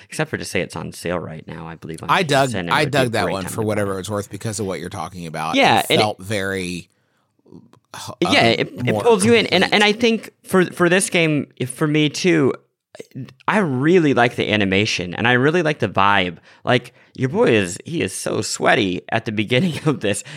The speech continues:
Speaker 1: He really, uh, exhibits or exudes the energy of a bad stand-up comedian. Like, every time he says something and gets reprimanded,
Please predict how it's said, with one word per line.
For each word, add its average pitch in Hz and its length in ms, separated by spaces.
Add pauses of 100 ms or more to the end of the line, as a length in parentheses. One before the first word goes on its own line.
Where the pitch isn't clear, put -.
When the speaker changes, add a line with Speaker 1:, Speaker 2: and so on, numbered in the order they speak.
Speaker 1:
He 151 100
really, 165 520
uh, 113 360
exhibits 113 840
or 117 220
exudes 113 560
the 110 180
energy 113 360
of 98 80
a 95 60
bad 107 460
stand-up 110 500
comedian. 95 680 (360)
Like, 113 280
every 156 340
time 143 220
he 120 100
says 131 300
something 101 380
and 95 80
gets 98 200
reprimanded, 95 720